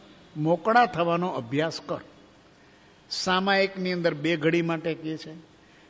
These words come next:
જીન દર્શન કરવા ગયા હો ત્યારે દર્શન કરો એટલો સમય. નિશી એક જ પ્રતિજ્ઞાપત્ર છે કે તું જેવો અહીંયા આવ્યો પ્રભુ પાસે,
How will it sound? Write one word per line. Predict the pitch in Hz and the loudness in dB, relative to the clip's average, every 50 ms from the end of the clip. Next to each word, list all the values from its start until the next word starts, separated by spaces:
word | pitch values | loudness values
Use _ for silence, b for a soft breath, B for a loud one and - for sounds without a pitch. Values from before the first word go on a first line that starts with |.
| b b - 123 113 117 | b b -20 -18 -4 -2
જીન | 165 226 254 240 | -2 0 0 4
દર્શન | 196 202 202 190 - 202 214 202 | 4 4 4 4 0 -2 -2 -2
કરવા | 185 - 180 180 190 190 180 | -2 0 2 4 4 4 2
ગયા | 160 156 180 196 202 | 2 0 0 2 2
હો | 175 160 180 | 2 0 -2
ત્યારે | 175 - 185 175 170 170 | -4 -4 -2 -2 -2 -2
દર્શન | 151 135 139 151 151 - - 202 202 185 | -2 -2 -4 -4 -4 -2 -4 -2 -4 -2
કરો | 170 196 190 185 185 | 0 0 0 2 0
એટલો | 147 156 165 - 220 233 226 | -2 -4 -6 -4 -4 -4 -4
સમય. | 185 - 185 190 190 185 175 170 B B B B B - | -4 -4 -4 0 2 0 0 0 B B B B B -6
નિશી | 151 160 185 180 - - 254 247 214 202 196 190 - - | -2 0 0 0 -2 -2 0 0 2 0 0 -4 -2 0
એક | 208 226 226 - 269 | -2 -2 0 2 0
જ | 262 - - - - - - - - | 0 0 -4 -18 -20 -20 -20 -4 -4
પ્રતિજ્ઞાપત્ર | 202 190 - - 254 226 214 214 196 175 - 175 156 - 175 151 143 | -4 -4 -2 -8 -8 -6 -2 -2 -2 -2 -2 -8 -8 -6 -6 -6 -6
છે | 135 170 160 120 - - - - - - - - - - - - - B B B B B B B B - - | -6 -6 -10 -10 -10 -18 -20 -20 -20 -20 -20 -20 -20 -20 -20 -20 -20 B B B B B B B B -2 -2
કે | 208 | -2
તું | 185 - - 226 220 180 135 | -2 0 0 0 0 0 2
જેવો | 135 170 190 233 262 | 2 2 4 6 4
અહીંયા | 277 247 233 226 220 | 4 6 6 6 6
આવ્યો | 208 202 214 226 226 196 | 8 8 8 6 6 4
પ્રભુ | 220 - 180 170 156 175 185 | 2 2 0 2 2 2 0
પાસે, | 180 - 151 135 - 160 | 0 -2 -6 -4 -6 -8